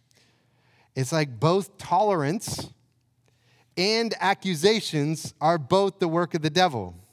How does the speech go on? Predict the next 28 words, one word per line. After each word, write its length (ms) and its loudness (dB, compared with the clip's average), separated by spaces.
Tolerance 800 2
and 340 -2
accusations 920 0
are 120 2
both 360 4
the 60 0
work 200 0
of 60 -6
the 60 0
devil. 300 2
And 100 -4
you 60 -2
say, 220 -2
"Well, 440 0
how 220 -2
are 60 0
you 100 -4
gonna 160 -2
guard 300 -2
against 260 -6
both 220 -6
these 200 -8
errors?" 500 -14
Well, 100 -4
I 80 0
think 240 -4
verse 320 -4
seventeen 720 -6